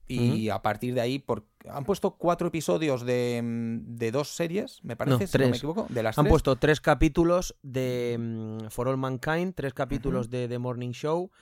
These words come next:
Speaker 2: y tres capítulos
Speaker 1: De
Speaker 2: de,
Speaker 1: She.
Speaker 2: eh, She. Y
Speaker 1: Sí.
Speaker 2: luego aparte, sí. Y luego
Speaker 1: Ujú.
Speaker 2: tienen los diez capítulos, la temporada completa de Dickinson.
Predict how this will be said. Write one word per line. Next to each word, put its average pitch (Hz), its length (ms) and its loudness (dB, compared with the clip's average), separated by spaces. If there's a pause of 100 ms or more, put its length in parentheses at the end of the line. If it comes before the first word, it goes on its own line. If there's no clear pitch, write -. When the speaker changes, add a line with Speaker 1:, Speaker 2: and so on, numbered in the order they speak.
(260)
Speaker 2:
y 143 100 -2
tres 139 220 -4
capítulos 143 880 -2
Speaker 1:
De 131 240 -6
Speaker 2:
de, 135 80 0
Speaker 1:
She. 143 400 -4 (400)
Speaker 2:
eh, 113 40 -6
She. - 320 -8
Y 131 100 -10
Speaker 1:
Sí. - 20 -6
Speaker 2:
luego 127 180 0
aparte, 131 380 -2
sí. - 340 -8 (340)
Y 143 60 -4
luego 139 200 2
Speaker 1:
Ujú. 113 60 -2
Speaker 2:
tienen 151 240 2
los 131 140 0
diez 131 160 -2
capítulos, 147 460 -2
la 143 100 -2
temporada 117 420 -2
completa 127 520 -2
de 123 300 -8
Dickinson. 101 680 -10